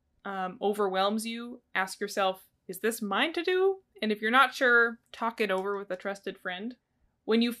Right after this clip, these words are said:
realize you've fallen back into the typical behaviors of your number, gently ask yourself,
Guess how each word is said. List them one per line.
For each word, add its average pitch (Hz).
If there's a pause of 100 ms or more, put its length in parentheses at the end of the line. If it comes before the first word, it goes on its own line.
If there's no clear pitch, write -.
realize 262
you've 247
fallen 247
back 233
into 226
the 220
typical 233
behaviors 208
of 190
your 185
number, 208
gently 220
ask 202
yourself, 196